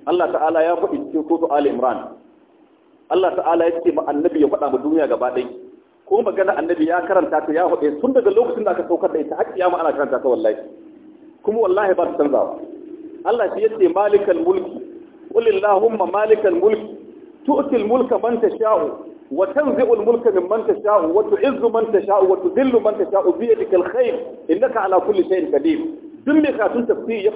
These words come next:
fahimci sababul nuzul wannan aya, sanadiyar saukarta, ya ga inda an ka saukar da ita, ya san wallahi wagga aya ƙarfi gare ta. Saboda ka Allah da kai ne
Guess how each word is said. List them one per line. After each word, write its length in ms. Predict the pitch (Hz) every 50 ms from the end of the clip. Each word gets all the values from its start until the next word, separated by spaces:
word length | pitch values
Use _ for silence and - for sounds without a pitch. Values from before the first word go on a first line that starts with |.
| 220
fahimci 320 | 196 180 165 - - - - -
sababul 320 | 202 220 214 190 180 160 151
nuzul 160 | 165 190 175 175
wannan 160 | 175 165 160 156 156
aya, 320 | 151 147 127 120 - - - - - _ _
sanadiyar 400 | - 196 202 190 240 269 285 247 - -
saukarta, 640 | 190 - - 220 220 220 - 175 135 - - - - - - _ - -
ya 240 | - 180 - 269 - -
ga 100 | - 466 -
inda 240 | 240 302 320 277 -
an 140 | 220 247 247
ka 80 | 208 -
saukar 320 | - 214 202 - 240 233 233 214
da 40 | 185
ita, 480 | 170 - - 160 156 - - - - - - -
ya 240 | 127 160 196 220 - 233
san 80 | 240 233
wallahi 320 | 214 180 180 196 202 180 165 170
wagga 240 | 170 - - 165
aya 240 | - 165 165 147 -
ƙarfi 220 | - 143 147 151 139
gare 140 | 123 120 123 - -
ta. 40 | - - - - - - - - - - - _ - - - - _ _ - - _ _ _ _ _ _ -
Saboda 200 | 170 180 175 165 -
ka 60 | - - 170
Allah 240 | 190 202 196 185 170
da 80 | 147
kai 160 | - - 175 175
ne 80 | 165